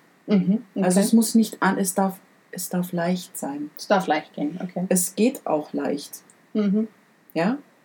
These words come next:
Speaker 1: Ja, ich entsinne mich an eines der letzten Male, wo ich noch gesagt habe, ich hab die Überzeugung, dass ich ja schon mindestens zehn <laughs> Sitzungen bei dir brauche, dass ich dann so meine Themen dann
Speaker 2: Ja.
Speaker 1: an, äh, angegangen. Da,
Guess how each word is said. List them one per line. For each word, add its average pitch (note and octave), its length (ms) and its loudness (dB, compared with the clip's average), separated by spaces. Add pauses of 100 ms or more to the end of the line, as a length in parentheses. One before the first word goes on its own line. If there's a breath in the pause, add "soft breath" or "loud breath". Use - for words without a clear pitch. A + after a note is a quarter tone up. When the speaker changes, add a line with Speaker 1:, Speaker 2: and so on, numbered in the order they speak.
(500 loud breath)
Speaker 1:
Ja, C4 180 6
ich D4 160 4
entsinne B3+ 400 2
mich D4+ 260 -2
an B3 300 -2
eines A3+ 360 -4
der G#3+ 100 0
letzten G#3+ 260 -4
Male, B3 260 -2
wo A#3 60 -2
ich A3 80 -2
noch A3+ 160 -6
gesagt A3+ 320 -6
habe, A3 120 -4
ich - 120 -10
hab E3 120 -6
die A3+ 100 -6
Überzeugung, A3+ 640 -2
dass A3 160 -2
ich G#3 120 -6
ja F#3+ 460 2
schon B3+ 540 0 (1000)
mindestens G#3+ 600 4
zehn D#4+ 420 6
<laughs> B3+ 80 6
Sitzungen E4+ 640 6
bei - 100 6
dir - 260 6
brauche, F#3+ 460 6
dass F3 180 4
ich F3+ 160 -2
dann D#3+ 200 2
so - 100 0
meine F3+ 340 6
Themen - 380 -2
dann - 260 -2 (200)
Speaker 2:
Ja. C4 300 2 (200 loud breath)
Speaker 1:
an, E3 320 0
äh, - 60 -4
angegangen. F3+ 1080 -2
Da, - 260 -4